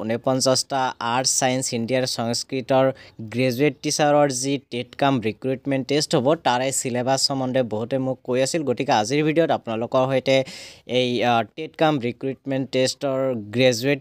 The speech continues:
টিচাৰৰ যি চিলেবাছ, সেই চিলেবাছৰ ডিটেইলছ আজিৰ এইটো ভিডিঅ'ত মই আলোচনা কৰিম। লগতে এই চিলেবাছটোৰ পি ডি এফ পাবলৈ আপোনালোকে ডেছক্ৰিপশ্যন বক্সত দিয়া WhatsApp চেনেলত জইন কৰিলে তাতে আপোনালোকে, তাৰ পৰা আপোনালোকে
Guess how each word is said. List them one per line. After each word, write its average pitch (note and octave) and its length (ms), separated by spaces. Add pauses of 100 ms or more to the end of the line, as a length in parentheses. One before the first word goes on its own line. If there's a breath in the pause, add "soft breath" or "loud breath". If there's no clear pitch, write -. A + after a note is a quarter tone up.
টিচাৰৰ C#3 420
যি C3 220
চিলেবাছ, B2+ 600 (320 loud breath)
সেই D#3 120
চিলেবাছৰ C#3+ 540
ডিটেইলছ C#3+ 640
আজিৰ B2 200
এইটো B2+ 160
ভিডিঅ'ত C3 300
মই C#3 100
আলোচনা A#2 480
কৰিম। D3+ 200
লগতে C3+ 280
এই E3 220
চিলেবাছটোৰ C3+ 600 (100)
পি B2+ 100
ডি A#2 120
এফ C#3 140
পাবলৈ B2+ 320
আপোনালোকে A2+ 480 (480 loud breath)
ডেছক্ৰিপশ্যন C#3+ 580 (140)
বক্সত D3 240
দিয়া D3 220
WhatsApp A#2+ 520
চেনেলত C3 480
জইন B2 360
কৰিলে D3 260
তাতে B2 260
আপোনালোকে, A#2+ 600
তাৰ A2+ 220
পৰা B2 180
আপোনালোকে G#2+ 420